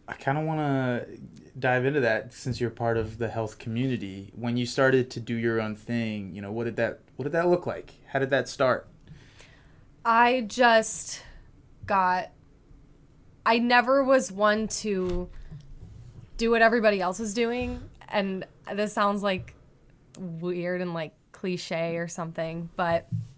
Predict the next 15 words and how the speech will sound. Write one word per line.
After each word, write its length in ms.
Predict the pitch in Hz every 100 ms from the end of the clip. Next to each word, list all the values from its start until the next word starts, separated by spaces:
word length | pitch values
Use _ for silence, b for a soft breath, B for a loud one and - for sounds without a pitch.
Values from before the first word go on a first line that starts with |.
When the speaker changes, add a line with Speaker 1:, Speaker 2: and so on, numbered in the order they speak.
| - - -
Speaker 2:
I 200 | 196 196
just, 420 | 196 208 - - - B B B
once 160 | 202
I 80 | 220
got 280 | 196 190 196
to 560 | - 202 180 175 175 175 - _ - _ _ _ _ -
early 280 | 202 185 170
college, 800 | - 214 196 185 180 170 - - b b b b -
I 160 | 165
would 360 | 165 170 170 170
do 160 | 175 180
my 140 | 233
classes, 760 | 262 285 277 277 285 277 247 -
go 240 | 180 175
home 480 | 190 262 277 285